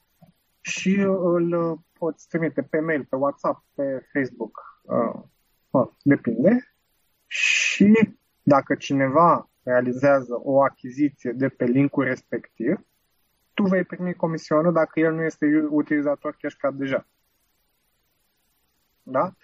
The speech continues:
Deci sunt anumiți utilizatori ai noștri care fun-, care folosesc funcționalitatea asta la maxim și cred că înregistrează mai multe comisioane,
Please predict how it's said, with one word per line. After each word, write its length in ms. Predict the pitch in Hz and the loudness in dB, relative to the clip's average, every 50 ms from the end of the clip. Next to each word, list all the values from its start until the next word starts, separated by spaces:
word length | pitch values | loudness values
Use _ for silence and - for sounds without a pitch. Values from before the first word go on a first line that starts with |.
| _ - - _ _ _ _ _ _ | _ -20 -20 _ _ _ _ _ _
Deci 160 | - 131 127 | -14 -14 -14
sunt 400 | - - - 175 190 185 180 - | -12 -4 0 2 2 2 2 2
anumiți 400 | 165 156 156 160 160 - - - | 2 2 2 -2 -4 -6 -4 -4
utilizatori 800 | 147 - 151 139 139 131 127 123 117 - - 131 131 131 127 127 | -4 0 0 0 0 2 2 2 2 2 2 2 2 2 2 0
ai 100 | 123 120 | -2 -2
noștri 380 | 120 135 165 196 - - 185 180 | -2 -2 -2 -2 -2 -4 -8 -6
care 200 | 185 170 165 160 | -4 -4 -4 -4
fun-, 320 | _ _ - 165 160 156 - 147 147 | _ _ -14 -12 -12 -12 -16 -18 -8
care 640 | - 156 147 143 143 147 147 151 151 147 151 147 143 | -2 0 2 2 2 2 2 2 2 2 2 0 -2
folosesc 580 | - - 147 147 139 - - - 165 156 - _ | -2 -2 0 0 -2 -2 -6 -6 -6 -6 -6 _
funcționalitatea 880 | - - 156 143 143 - 151 147 147 143 143 143 - - 147 143 - 143 | -4 -4 -2 -2 -2 -2 -2 0 2 2 2 2 2 0 -2 0 0 -2
asta 240 | 143 - _ - 135 | -4 -2 _ -6 -4
la 140 | 135 135 131 | -2 -2 -4
maxim 680 | 135 143 147 139 - _ _ _ - 117 127 170 - _ _ _ _ _ _ _ _ _ _ _ _ _ _ _ _ _ _ | -2 -2 -4 -4 -4 _ _ _ -18 -16 -14 -14 -16 _ _ _ _ _ _ _ _ _ _ _ _ _ _ _ _ _ _
și 520 | _ - - - - - - - - 147 143 143 143 147 147 147 147 143 143 143 143 143 143 139 139 _ _ _ _ _ _ _ _ _ _ _ _ _ _ _ _ | _ -16 -14 -14 -12 -12 -12 -4 0 4 4 6 6 4 4 4 2 2 2 2 2 2 0 -2 -4 _ _ _ _ _ _ _ _ _ _ _ _ _ _ _ _
cred 340 | - - - 156 160 156 - _ _ _ | -14 -6 -2 0 0 -2 -2 _ _ _
că 120 | - 160 | -6 -4
înregistrează 640 | 151 156 151 147 151 147 147 - - 165 170 165 170 | -2 -2 -2 -2 -2 -4 -6 -6 -4 -4 -2 -2 -2
mai 120 | 160 156 | -2 -2
multe 280 | 160 165 180 180 - 156 | 0 0 -2 -2 -2 -8
comisioane, 920 | _ - 143 139 143 135 - - 131 120 120 117 117 120 131 160 190 | _ -4 -4 -4 -4 -10 -10 -10 -6 -4 -4 -2 -2 -2 0 0 0